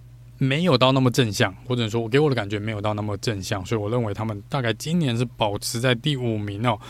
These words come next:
然后你又听到龙哥这边出来讲呢，本来在赛季前他就有提到说，哦，如果我要谈续约的话呢，我第一个当然会先跟 Aston Martin 谈嘛。可是他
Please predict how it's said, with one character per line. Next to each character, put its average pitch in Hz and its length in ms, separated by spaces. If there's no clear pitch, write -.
然 135 120
后 190 120
你 165 80
又 170 80
听 180 140
到 185 120
龙 151 280
哥 175 140
这 170 100
边 170 120
出 160 180
来 147 80
讲 120 220
呢， 107 200
本 127 120
来 127 180
在 180 200
赛 180 240
季 160 300
前 113 520
他 147 160
就 147 120
有 127 40
提 117 140
到 127 140
说， 127 120
哦， 143 240
如 131 160
果 156 120
我 107 320
要 110 280
谈 107 240
续 139 200
约 131 100
的 113 100
话 120 200
呢， 110 140
我 104 120
第 160 200
一 160 60
个 143 100
当 131 200
然 117 100
会 120 120
先 113 180
跟 113 140
Aston 107 280
Martin 101 340
谈 98 200
嘛。 98 180
可 120 120
是 156 100
他 170 360